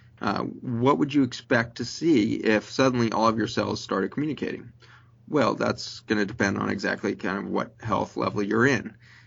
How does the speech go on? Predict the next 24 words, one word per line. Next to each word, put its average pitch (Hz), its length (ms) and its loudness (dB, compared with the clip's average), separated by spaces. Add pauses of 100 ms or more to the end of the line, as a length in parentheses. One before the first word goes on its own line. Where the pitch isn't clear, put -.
(160)
At 107 180 0
optimal 123 600 4
health, 104 320 0
where 110 140 0
you're 110 120 2
just 107 220 -4
clicking 117 360 0
along 123 440 4
and, 104 320 -4
and 113 100 -2
you've 104 140 -2
got 107 320 0
kind 107 140 0
of 101 80 -4
the 104 60 -2
normal 107 440 2
changes 104 540 -2
of 101 160 -2
aging 127 460 2
but 120 120 -2
nothing 107 380 0
else 202 180 0
going 104 320 0
on, 104 300 -2